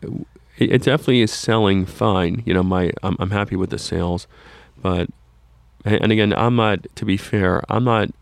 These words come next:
on the sales floor every single day like I was. In, in the old days, I was, at, I, like, say an average day, let, let, let's say you happen to be in Wayne, New Jersey a month from now and you pop in to say hi to Ben, the odds are you're not gonna see me here.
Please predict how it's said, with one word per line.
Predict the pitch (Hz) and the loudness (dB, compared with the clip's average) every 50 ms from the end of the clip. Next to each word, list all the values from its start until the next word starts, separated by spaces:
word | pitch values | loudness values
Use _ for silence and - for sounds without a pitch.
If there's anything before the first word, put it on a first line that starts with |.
| _ _ - | _ _ -4
on | 92 98 95 | -2 0 0
the | 95 | 0
sales | 92 - - 92 87 87 92 - | -2 -2 -2 0 0 0 -2 -4
floor | - - 82 - | -4 -4 -2 -2
every | - 90 90 85 | -2 -2 -4 -6
single | - - 92 92 90 | -6 -6 -6 -6 -4
day | - 85 87 | -2 -2 -2
like | 90 90 90 - | -2 -2 -2 -2
I | 85 | -2
was. | 87 82 - | -2 -2 -2
In, | - 82 92 - | -2 0 0 0
in | - 101 | 2 2
the | 101 101 | 2 4
old | 98 98 95 90 | 4 4 2 2
days, | 87 85 85 95 - | 0 0 0 -2 -4
I | 87 85 | -4 -4
was, | 80 78 78 - - - - - - _ | -4 -4 -6 -8 -12 -14 -16 -18 -16 _
at, | - 87 85 - - - 90 | -8 -8 -6 -6 -6 -6 -4
I, | 92 - - - - - - _ _ - - - - 104 98 - - | -4 -4 -6 -8 -14 -16 -18 _ _ -20 -20 -12 -8 -8 -8 -6 -4
like, | - 117 107 - - - - | -2 -2 -2 -2 -4 -8 -4
say | - 147 135 | -2 0 0
an | 127 117 113 | 2 2 0
average | 110 110 110 101 - | 0 0 0 0 2
day, | 98 95 98 | 0 0 2
let, | 98 104 107 - | 2 0 0 0
let, | 113 120 - | 0 0 0
let's | - 123 - | -2 -2 -2
say | - 117 | -2 -2
you | 110 104 104 104 101 | -2 0 0 0 0
happen | 104 101 98 101 98 | 0 0 0 0 -2
to | |
be | 92 101 98 95 | -2 0 0 0
in | 92 | 2
Wayne, | 98 95 92 | 2 2 4
New | 95 92 | 2 2
Jersey | 90 - 92 95 98 92 - 85 85 90 | 2 2 0 0 0 0 0 0 2 2
a | 92 | 2
month | 90 92 92 92 - | 2 0 0 -2 -4
from | - 90 87 | -4 -4 -2
now | 87 90 90 87 | -2 0 0 0
and | 90 | 0
you | 90 85 | -2 -2
pop | - 87 90 90 90 - | -2 -2 -2 -4 -2 -2
in | 90 90 | -4 -6
to | 87 | -6
say | - - - | -4 -6 -6
hi | 95 101 90 87 87 | -4 -2 -4 -4 -4
to | 87 | -4
Ben, | 82 85 90 90 90 87 87 - - - - - - - - | -4 -4 -4 -2 -2 -4 -4 -6 -10 -20 -20 -20 -20 -6 -2
the | 98 101 104 | 0 2 2
odds | 101 107 110 104 | 2 2 2 0
are | 101 92 | 0 0
you're | 92 92 90 90 | 0 0 0 0
not | 90 92 - | -2 -2 -4
gonna | 87 90 | -6 -8
see | - - - - | -6 -4 -4 -4
me | 90 85 101 | -2 -4 -4
here. | 92 - - - | -6 -6 -8 -10